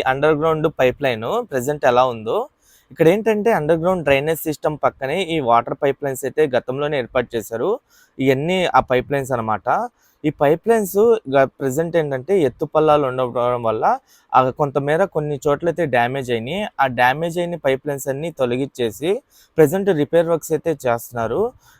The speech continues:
ఇవన్నీ ఆ పైప్ లైన్స్ అనమాట. ఇదంతా ప్రజెంట్ ఎన్ నైన్ రోడ్డు వైపు ఉన్న వాటర్ పైప్ లైన్స్ అన్నీ. అలాగే కొన్ని రోడ్ల వైపు ఈ అండర్ గ్రౌండ్ పైప్ లైన్స్‌కి సంబంధించి ఇంకా కొన్ని ఏర్పాటు అయితే చేయలేదు. అవి అయితే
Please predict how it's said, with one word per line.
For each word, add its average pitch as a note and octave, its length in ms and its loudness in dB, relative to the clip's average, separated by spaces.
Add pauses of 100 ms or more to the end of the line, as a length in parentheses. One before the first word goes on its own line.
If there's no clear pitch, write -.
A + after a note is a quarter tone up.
ఇవన్నీ C#3 380 2
ఆ - 20 6 (120)
పైప్ B2+ 220 2
లైన్స్ C#3+ 260 -2
అనమాట. A2 300 -8 (560)
ఇదంతా D#3+ 420 0
ప్రజెంట్ F#3 360 0 (100)
ఎన్ D3+ 140 -4
నైన్ F3+ 240 -2
రోడ్డు D#3+ 260 2
వైపు D#3 220 2
ఉన్న D#3 120 -2 (340)
వాటర్ C3 340 2
పైప్ B2 220 -2
లైన్స్ A#2 260 -8
అన్నీ. B2 220 -10 (680)
అలాగే F#3+ 300 0 (120)
కొన్ని G3 280 2
రోడ్ల F#3 300 2 (100)
వైపు G3 300 -2 (240)
ఈ D#3+ 60 0 (100)
అండర్ D#3 280 2
గ్రౌండ్ F3+ 280 0 (180)
పైప్ C#3 260 2
లైన్స్‌కి D#3 380 -4
సంబంధించి C#3 440 -8 (100)
ఇంకా C#3 160 -2 (180)
కొన్ని B2 240 -4
ఏర్పాటు C#3 340 -2
అయితే C#3+ 240 -6
చేయలేదు. A#2 400 0 (380)
అవి D3 180 4
అయితే E3 160 4